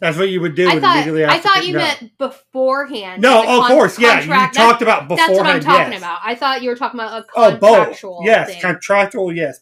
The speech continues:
Speaker 1: Both. You would have that, but if it happens in the middle, you immediately go to aftercare,
Speaker 2: Yeah.
Speaker 1: everybody.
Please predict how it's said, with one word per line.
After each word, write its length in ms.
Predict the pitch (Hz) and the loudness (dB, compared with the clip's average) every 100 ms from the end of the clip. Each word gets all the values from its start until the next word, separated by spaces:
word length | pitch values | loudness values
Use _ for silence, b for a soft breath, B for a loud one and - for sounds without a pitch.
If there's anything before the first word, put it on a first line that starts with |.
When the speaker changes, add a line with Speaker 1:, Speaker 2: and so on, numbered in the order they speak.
| - | 0
Speaker 1:
Both. 380 | 202 180 147 _ | 4 4 2 _
You 140 | 151 143 | -12 -10
would 140 | 151 | -6
have 260 | 151 165 180 | -2 -2 -2
that, 180 | 196 151 | -2 -4
but 100 | 147 | -10
if 120 | 156 | -10
it 120 | 143 | -14
happens 600 | 135 170 220 185 156 151 | -2 0 0 -2 -10 -10
in 80 | 147 | -10
the 60 | 147 | -10
middle, 300 | 139 139 131 | -10 -12 -14
you 240 | 135 143 - | -16 -16 -16
immediately 720 | 156 139 165 185 175 170 156 | -14 -8 -8 -6 -8 -8 -8
go 220 | 127 147 | -6 -6
to 80 | 143 | -6
aftercare, 440 | 135 131 - - - | -8 -12 -18 -14 -10
Speaker 2:
Yeah. 120 | - | -10
Speaker 1:
everybody. 500 | 107 107 107 - | -12 _ -20 -20